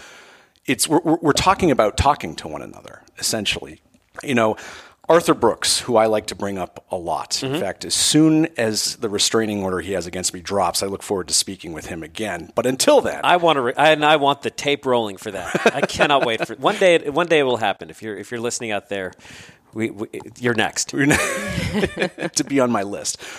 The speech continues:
Speaker 1: But what, what Arthur Brooks noted several years ago in a New York Times piece was, "We're living through a culture of contempt." And what contempt is, is it's anger, which is an okay and healthy emotion,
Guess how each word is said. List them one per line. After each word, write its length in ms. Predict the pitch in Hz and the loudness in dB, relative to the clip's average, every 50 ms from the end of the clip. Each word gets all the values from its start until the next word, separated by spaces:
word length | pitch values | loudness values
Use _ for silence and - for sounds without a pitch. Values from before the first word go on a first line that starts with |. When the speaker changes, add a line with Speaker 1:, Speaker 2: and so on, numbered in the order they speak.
| - - - - _ - | -16 -18 -20 -20 _ 2
Speaker 1:
But 240 | - 147 147 143 - | 4 4 4 2 2
what, 240 | 202 165 165 - - | 2 2 2 2 2
what 160 | 185 170 165 | 2 4 6
Arthur 280 | 170 202 214 - 214 180 | 6 4 4 4 2 2
Brooks 420 | 151 165 160 - - - - - | 4 4 4 4 2 0 0 2
noted 300 | 165 135 139 139 131 - | 2 4 4 4 4 4
several 280 | - 165 151 143 139 131 | 4 2 4 4 2 2
years 200 | 127 127 113 113 | 2 2 0 2
ago 240 | 104 110 110 110 | 2 4 4 4
in 40 | 107 | 2
a 40 | 101 | 2
New 120 | 104 107 | 0 0
York 240 | 110 107 101 95 - - | 0 0 0 0 -2 -4
Times 420 | - - 110 104 101 95 92 - | -4 -2 -2 -2 0 0 -2 -2
piece 420 | - - - 92 87 82 - - | -4 -6 -8 -6 -4 -4 -4 -4
was, 280 | - 90 95 95 90 92 | -2 0 0 0 0 -2
"We're 240 | 95 98 127 151 160 | -2 2 4 4 6
living 320 | 147 143 147 123 123 113 | 6 4 4 4 2 0
through 240 | 98 - - 110 98 | -2 -2 -2 -2 -2
a 80 | 92 - | -2 -2
culture 480 | - - - 123 110 - - 101 90 - | -6 -6 -4 -4 -4 -2 -2 -2 -2 -2
of 220 | - 92 92 - - | -4 -6 -6 -8 -10
contempt." 680 | - - 95 82 - - - 73 69 - - - - - - - _ _ _ _ _ _ - | -10 -10 -8 -8 -8 -8 -10 -10 -14 -8 -6 -6 -6 -6 -10 -20 _ _ _ _ _ _ -4
And 160 | 113 113 113 | 0 2 2
what 160 | 127 135 - | 2 0 0
contempt 480 | - 135 120 - - 170 170 165 - - - | 0 0 0 2 2 2 2 2 0 0 2
is, 480 | 156 139 135 120 98 85 85 85 85 - - | 6 6 6 6 6 2 -2 -6 -6 -6 -6
is 320 | - 107 104 104 101 92 - - | -6 -4 -4 -4 -4 -6 -8 -6
it's 180 | 110 92 - - _ - | -6 -4 -4 -4 _ 0
anger, 440 | 151 165 202 214 180 107 98 120 151 | 2 4 4 4 4 2 2 -2 -2
which 240 | 160 - - - 143 | -2 0 0 2 2
is 80 | 127 | 4
an 80 | 135 139 | 6 6
okay 320 | 135 135 - - 135 135 | 4 4 4 0 -2 0
and 100 | 143 117 | 0 -2
healthy 360 | 101 - 139 139 - 143 123 | 0 0 -2 -2 -2 -2 -2
emotion, 580 | 110 110 117 135 165 165 - - 107 95 90 | 0 2 2 4 4 4 2 2 0 -2 -4